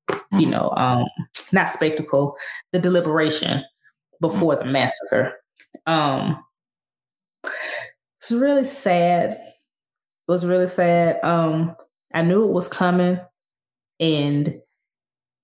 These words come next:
Speaker 1: like, seeing them come up and surround the church or school. It, was it the church or the school? I think it was a church or school. Like, it's kinda one and the
Speaker 2: Yeah.
Speaker 1: same. The, the meeting area.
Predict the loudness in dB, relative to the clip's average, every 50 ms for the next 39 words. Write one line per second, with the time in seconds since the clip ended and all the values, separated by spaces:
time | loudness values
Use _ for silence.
0 | _ _ _ _ _ _ -2 0 0 2 0 -2 -4 -8 -10 -12 -16 -20 -6 -4
1 | -2 -2 -2 -4 -4 -6 -8 -14 _ _ _ _ _ _ _ -8 -2 0 2 2
2 | 2 2 2 2 2 2 2 2 0 0 -4 -4 -2 0 2 2 2 0 0 2
3 | 2 2 2 2 0 -4 -6 -12 -14 -16 _ -2 -2 0 0 0 -2 0 0 2
4 | 2 2 2 2 0 -2 -2 -2 0 0 0 0 -2 -6 -8 -8 -10 -10 -14 -18
5 | _ _ _ _ _ _ _ _ -2 0 0 0 -2 -2 -2 -2 -2 0 0 0
6 | 0 0 0 0 2 2 0 -2 0 0 0 0 2 2 0 0 0 -2 -2 -2
7 | 0 0 2 2 2 2 2 2 2 2 2 0 0 0 0 0 0 0 0 0
8 | 0 0 0 0 2 2 0 0 0 2 2 2 2 0 -2 0 0 0 0 0
9 | 0 0 0 2 2 2 2 2 2 0 -2 -4 -8 -12 -12 -14 _ _ _ _
10 | -4 -2 0 2 2 2 4 2 4 4 2 2 0 -2 -2 0 2 2 4 4
11 | 2 2 0 0 -2 -4